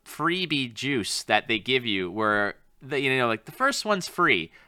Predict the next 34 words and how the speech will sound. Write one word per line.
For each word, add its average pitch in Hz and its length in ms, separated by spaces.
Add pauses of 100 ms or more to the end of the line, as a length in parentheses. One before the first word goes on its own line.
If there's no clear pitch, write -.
but 139 120
I'm 147 100
sure - 180
you 175 200
wanna 147 180
see 139 160
what 127 140
the 113 80
next 110 240
level 110 320
is. 78 180
You 101 80
know, 104 120
it 117 100
feels 208 240
like, 160 160 (320)
I 165 100
don't 214 80
wanna 190 220 (160)
ever 156 320
compare 127 420
anything 117 320
to - 80
Scientology, 92 680 (240)
but, 135 80
like, 123 340 (100)
you 156 140
go 226 140
to, 185 140
you 170 200
go, 170 180
<laughs> - 60
it's 180 160
like, 147 180